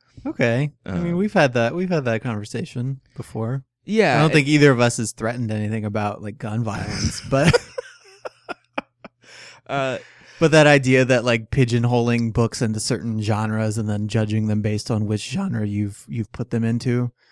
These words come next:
Speaker 1: is, it's, like, useful to an extent. Like, it's useful if you're trying to have a conversation about the book, I think, but it's not useful if you're trying to make a snap judgment about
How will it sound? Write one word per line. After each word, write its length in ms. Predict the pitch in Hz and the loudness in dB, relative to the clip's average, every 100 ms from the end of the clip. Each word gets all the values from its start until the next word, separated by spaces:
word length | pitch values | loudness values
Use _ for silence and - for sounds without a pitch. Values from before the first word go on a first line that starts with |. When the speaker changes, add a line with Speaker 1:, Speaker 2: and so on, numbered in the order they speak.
| _ _ _ - | _ _ _ -10
Speaker 1:
is, 520 | 107 107 101 107 101 - _ _ _ _ _ _ _ | -6 -6 -8 -10 -12 -16 _ _ _ _ _ _ _
it's, 200 | 160 139 | -2 0
like, 180 | 180 156 127 | 4 4 4
useful 840 | 135 185 - 214 190 170 - - _ - - | 0 0 0 2 4 4 0 -8 _ -20 -2
to 180 | 156 135 | 2 4
an 60 | |
extent. 480 | 120 - - 120 160 | 4 -2 -2 0 0
Like, 140 | 147 120 | 0 0
it's 100 | 110 | 0
useful 300 | 123 - 123 | -4 -4 -4
if 80 | 110 | -4
you're 80 | |
trying 200 | 113 131 | -2 -2
to 60 | 117 | 0
have 100 | 107 | -2
a 40 | 107 | -4
conversation 640 | - 113 117 - 110 160 | -6 -4 -4 -4 -6 -4
about 240 | 175 190 196 | 0 0 0
the 80 | 180 _ _ | -6 _ _
book, 280 | 202 208 - | -2 -2 -2
I 120 | - 185 | -8 -6
think, 340 | - 214 202 _ | -4 -6 -6 _
but 220 | 143 135 | 0 0
it's 640 | - 131 120 - - - - | -2 -4 -4 -6 -8 -10 -12
not 460 | - 123 120 123 - | -8 -2 0 0 -2
useful 460 | 117 113 - 113 | -2 -2 -2 -4
if 140 | 113 107 | -2 -4
you're 80 | 117 | -4
trying 220 | - 107 | -2 -2
to 40 | |
make 160 | 107 104 | -2 -4
a 80 | 113 | -4
snap 360 | - 107 101 - | -8 -8 -10 -12
judgment 380 | - 113 110 98 | -12 -12 -12 -12
about 320 | 110 98 - | -10 -10 -12